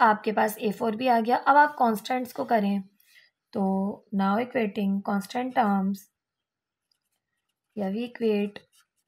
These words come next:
constant terms to find ए फ़ाइव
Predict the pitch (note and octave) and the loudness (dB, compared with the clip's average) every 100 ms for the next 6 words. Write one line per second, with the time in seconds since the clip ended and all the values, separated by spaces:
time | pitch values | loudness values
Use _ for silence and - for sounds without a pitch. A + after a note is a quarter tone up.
0 | _ _ _ _ _ _ _ _ _ _ | _ _ _ _ _ _ _ _ _ _
1 | _ _ _ _ _ _ _ _ _ _ | _ _ _ _ _ _ _ _ _ _
2 | _ _ _ _ _ _ _ _ - A3 | _ _ _ _ _ _ _ _ 0 2
3 | G#3 - B3+ B3+ C4 A3+ G#3 G3 G#3 - | 0 0 0 0 2 2 4 0 -2 -6
4 | - - _ _ _ _ _ _ _ _ | -18 -20 _ _ _ _ _ _ _ _
5 | _ _ _ _ _ _ _ _ _ _ | _ _ _ _ _ _ _ _ _ _
6 | _ _ _ _ _ _ _ _ _ _ | _ _ _ _ _ _ _ _ _ _
7 | A#3+ A#3 B3+ G#3+ G3 F#3+ G3 G3 - _ | -6 -4 0 0 2 2 0 -4 -10 _
8 | _ _ _ _ _ _ _ _ _ _ | _ _ _ _ _ _ _ _ _ _
9 | _ _ _ _ _ _ _ - A3+ A3 | _ _ _ _ _ _ _ -4 -2 0
10 | - G3+ F#3+ F#3+ | 2 2 2 -2